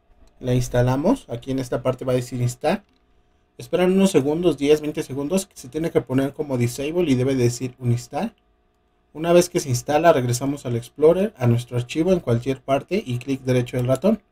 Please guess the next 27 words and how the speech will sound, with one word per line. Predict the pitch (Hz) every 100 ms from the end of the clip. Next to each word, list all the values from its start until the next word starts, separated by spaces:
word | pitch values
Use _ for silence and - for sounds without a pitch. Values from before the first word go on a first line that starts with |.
| _ _ _ _ _ _
Y | 160
le | 165
damos | 151 156 156 -
en | 131 123
Open | 147 - 147 135
with | 127
Live | 127 123
Server, | - 120 113 131
estas | - 151
dos | 143 131
opciones. | 120 127 120 120
Le |
vamos | 143 156
a | 143
dar | 139 135
Open | 147 165 156
with | 147
Live | 147 -
Server | 156 156 226 - _ _ _ _ _ _ _ _ _ _ _ _ _ _ _ _ _ -
y | 147
se | 151
va | 151
a |
abrir | 143 143
un | 139
servidor | 143 127 127 123
local. | 123 123 180 208